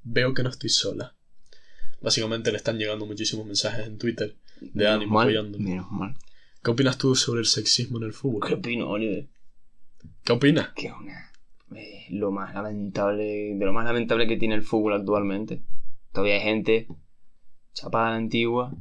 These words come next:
Speaker 2: que cree que, que el fútbol es de hombres y que las mujeres no sirven y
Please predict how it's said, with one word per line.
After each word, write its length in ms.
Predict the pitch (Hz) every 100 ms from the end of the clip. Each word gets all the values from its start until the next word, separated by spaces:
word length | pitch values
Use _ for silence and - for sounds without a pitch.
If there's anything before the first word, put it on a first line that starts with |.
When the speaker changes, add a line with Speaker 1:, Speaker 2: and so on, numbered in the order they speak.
| -
Speaker 2:
que 180 | - 101
cree 340 | - 107 110 101
que, 400 | 113 110 110 107
que 120 | 113
el 60 | 104
fútbol 380 | - 107 107 107
es 100 | 110
de 120 | 107
hombres 420 | 110 113 120 117
y 100 | 107
que 300 | 107 107 104
las 160 | 104 104
mujeres 880 | 104 104 107 107 107 107 107 104 101
no 140 | 104
sirven 720 | - 113 120 123 127 131 120
y 460 | 101 80 - -